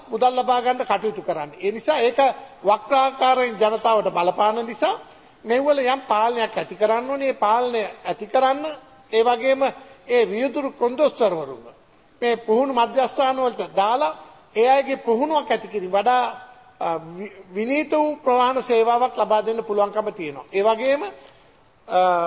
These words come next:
ත්‍රිරෝද රථ ගැන කතා කරන ගරු සභාපතිතුමනි, මේ ඒ අය ස්වයං රැකියාවක් විදිහට කරනවා. රජයට බරක් කරන්නේ නැහැ. ඒ අය තමන්ගේ සේවාව, ප්‍රවාහන සේවාව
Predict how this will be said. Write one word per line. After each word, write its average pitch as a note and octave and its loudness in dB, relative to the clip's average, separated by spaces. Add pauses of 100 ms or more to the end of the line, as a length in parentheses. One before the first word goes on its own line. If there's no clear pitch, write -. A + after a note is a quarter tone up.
(440)
ත්‍රිරෝද C#4+ 2
රථ C4+ 0
ගැන A#3+ 0
කතා A3 0
කරන A3+ -4 (200)
ගරු A3 2 (580)
සභාපතිතුමනි, G#3+ 0 (720)
මේ C#4 0 (680)
ඒ A#3+ 4
අය C#4 4
ස්වයං C#4+ 0
රැකියාවක් B3+ 0
විදිහට G#3 -2
කරනවා. A3+ 0 (480)
රජයට G#3+ 0
බරක් A#3 0
කරන්නේ F#3+ -2
නැහැ. F#3+ -4 (400)
ඒ A#3 2
අය B3+ 4
තමන්ගේ B3+ -2
සේවාව, B3 2 (520)
ප්‍රවාහන B3 0
සේවාව A#3+ 2